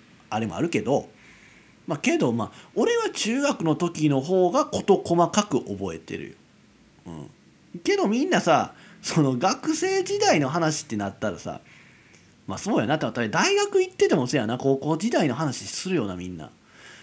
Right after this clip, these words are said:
うん。めちゃくちゃ楽しい思い出話するやん。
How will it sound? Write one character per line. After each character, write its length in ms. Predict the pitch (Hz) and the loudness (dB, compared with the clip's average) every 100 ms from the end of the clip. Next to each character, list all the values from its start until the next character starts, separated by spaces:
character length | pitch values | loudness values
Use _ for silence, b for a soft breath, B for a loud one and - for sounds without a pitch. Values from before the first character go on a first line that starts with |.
| B - | B -10
う 80 | |
ん。 600 | 101 98 90 82 73 73 - _ b b b b b _ | -6 -6 -6 -10 -12 -16 -20 _ b b b b b _
め 100 | 139 | -8
ち 60 | 147 | -6
ゃ 60 | 285 | -6
く 80 | |
ち 60 | - | -4
ゃ 40 | |
楽 260 | 359 403 466 | -4 -4 -4
し 160 | - - | 2 0
い 120 | - | 2
思 220 | 135 131 | 0 2
い 60 | 127 | 2
出 600 | 117 113 110 110 107 - - _ _ - | 0 0 -2 -2 -4 -8 -16 _ _ -10
話 320 | 117 110 98 98 | -6 -4 -6 -8
す 140 | - | -8
る 100 | 95 | -8
や 100 | |
ん。 20 | 71 | -10